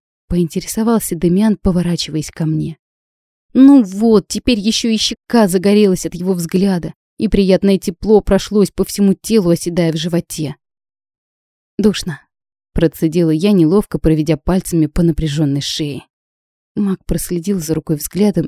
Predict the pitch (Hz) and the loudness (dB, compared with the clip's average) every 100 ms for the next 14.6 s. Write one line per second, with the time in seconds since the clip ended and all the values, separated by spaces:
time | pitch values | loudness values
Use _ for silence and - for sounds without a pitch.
0 | - 180 165 - 165 151 196 190 185 180 | -4 -4 -4 -4 -8 -4 -4 -2 -2 -2
1 | - 196 196 151 - - 160 - _ _ | 0 0 0 -2 -8 -12 -14 -18 _ _
2 | _ _ _ _ _ _ - 247 233 190 | _ _ _ _ _ _ -2 2 4 4
3 | 165 165 - 247 226 254 233 - - 151 | 0 -2 0 2 6 6 4 0 -4 -4
4 | 147 _ _ _ _ - 185 170 165 180 | -6 _ _ _ _ -6 -2 0 0 0
5 | 247 240 - 185 214 - 175 180 165 - | 0 0 -2 0 -2 -2 -2 -2 -2 2
6 | 220 165 147 185 226 - 160 - - - | 2 2 2 2 2 -2 -8 -10 0 6
7 | 202 - - 269 - 190 170 190 170 151 | 8 6 2 -2 2 2 4 4 4 0
8 | 147 160 190 135 - _ _ _ _ _ | 0 0 0 -2 -12 _ _ _ _ _
9 | _ _ _ 147 147 233 - 151 156 165 | _ _ _ -4 2 2 2 0 2 0
10 | 160 165 156 147 143 - 160 156 147 - | -2 -2 0 0 -2 -4 0 0 -2 -8
11 | - _ _ _ 175 262 262 _ 269 247 | -20 _ _ _ 0 0 0 _ 2 4
12 | 165 156 151 220 170 175 160 147 151 185 | 2 0 0 0 2 2 2 2 -2 -2
13 | 196 175 - 160 151 160 156 - 190 156 | -2 -2 -2 -4 -2 -2 -2 0 -2 0
14 | 160 - 175 160 139 | -4 0 2 2 0